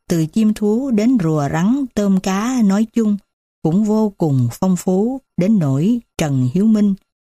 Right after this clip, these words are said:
trong tiểu thuyết Rừng U Minh đã viết: "Chỉ chịu khó bước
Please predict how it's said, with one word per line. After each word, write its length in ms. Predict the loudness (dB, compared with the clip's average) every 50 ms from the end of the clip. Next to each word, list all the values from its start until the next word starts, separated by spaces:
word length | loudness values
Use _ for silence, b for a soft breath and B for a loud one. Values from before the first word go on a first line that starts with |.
| _ _
trong 140 | -4 -4 -2
tiểu 200 | -2 -2 -2 -2 -2
thuyết 280 | -2 -4 -4 -2 -4
Rừng 320 | -2 -2 0 0 0 -2 -2 0
U 160 | 0 0 0
Minh 280 | 2 2 2 2 0 -2 -4 _ _ -6
đã 280 | -2 -2 0 -2 -2
viết: 300 | -2 -2 -2 -2 -2 -4 _ _ _ _ _ _ _ _ _ _ _ _ _ _ _ _ _
"Chỉ 260 | -2 0 0 0 -2 -2 -2
chịu 200 | -2 -2 -2 -2
khó 360 | -4 -4 -4 -2 -2 -2 -2 -2 -2
bước 260 | -2 -2 -2 -4